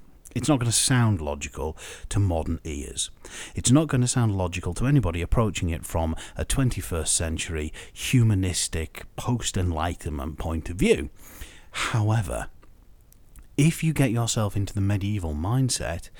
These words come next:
trial by ordeal makes perfect sense, because underlying all of these strange and rather baroque practices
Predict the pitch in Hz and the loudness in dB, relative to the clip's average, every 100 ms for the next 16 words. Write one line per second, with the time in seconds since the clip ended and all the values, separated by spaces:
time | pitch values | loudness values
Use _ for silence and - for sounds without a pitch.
0 | - - - - - - 110 127 147 123 | -20 -20 -20 -20 -10 -4 0 2 2 2
1 | 120 110 87 82 78 80 - 95 92 - | 2 2 2 -2 -4 -6 -6 -4 -4 -2
2 | - 90 78 76 - - 78 69 - - | 0 0 -2 -6 -6 -6 -4 -6 -6 -8
3 | - - - - - - - - - 135 | -10 -18 -16 -16 -8 -4 -2 -2 -2 -2
4 | 76 - - 123 156 156 127 117 127 123 | -2 -4 2 6 6 6 4 2 4 4
5 | 82 76 78 90 117 131 113 82 90 80 | 2 -2 -4 0 2 2 2 0 -2 -2
6 | 76 - - - 80 92 107 92 64 71 | 0 0 0 -2 -4 -2 -2 -2 -4 -2
7 | 80 76 71 80 82 101 123 - - 113 | -2 -2 -4 -4 0 0 0 2 0 0
8 | - - - - - | -4 -6 -4 -4 -6